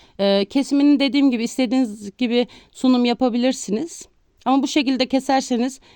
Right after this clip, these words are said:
e, demiş olduğum gibi içine biraz peynir, e, biraz da domates ekleyip rulo şeklinde sarıp da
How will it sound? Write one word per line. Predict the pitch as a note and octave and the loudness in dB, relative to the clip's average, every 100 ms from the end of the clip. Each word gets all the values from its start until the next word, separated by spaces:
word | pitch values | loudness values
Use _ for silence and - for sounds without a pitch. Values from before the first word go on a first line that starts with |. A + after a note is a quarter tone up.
| _ - | _ -2
e, | G3+ G3+ G3+ | 2 2 2
demiş | B3+ C4 C4 | 2 2 2
olduğum | B3 A#3+ A#3+ | 0 2 0
gibi | G#3+ G#3 | 0 -2
içine | G#3+ - B3 A3 F#3+ | -2 -2 0 0 -2
biraz | A#3 A3+ - | 2 2 0
peynir, | - A3+ G#3 A3 - - _ _ _ _ | -2 0 2 -2 -4 -14 _ _ _ _
e, | F#3 F#3+ F#3 | -6 -4 -2
biraz | G#3 A3+ G#3+ | 2 2 2
da | G#3 | 0
domates | G#3 G#3+ G#3+ A3+ | 0 -2 0 -2
ekleyip | G3+ F#3+ G3+ G3 - | -2 -2 -2 -2 -2
rulo | A3 G#3 | -2 -2
şeklinde | - G#3+ G#3+ G3 | -2 -4 -2 -2
sarıp | G3+ G#3 G3 - - | -2 -2 -4 -4 -2
da | A#3+ | -2